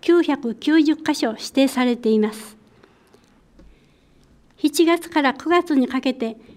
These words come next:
各分団が管内の危険箇所について、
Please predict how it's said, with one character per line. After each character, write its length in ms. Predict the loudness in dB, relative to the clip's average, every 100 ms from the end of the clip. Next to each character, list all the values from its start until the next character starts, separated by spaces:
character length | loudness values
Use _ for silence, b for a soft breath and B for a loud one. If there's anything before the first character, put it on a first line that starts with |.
| B
各 300 | -4 -2 -2
分 260 | 2 2 2
団 240 | 2 2
が 180 | 0 -4 -6
管 260 | 4 8 8
内 200 | 8 2
の 180 | 0 -2
危 120 | 0
険 240 | 4 6
箇 180 | 4 0
所 100 | 0
に 180 | 0 0
つ 120 | -2
い 120 | -2
て、 260 | -4 -8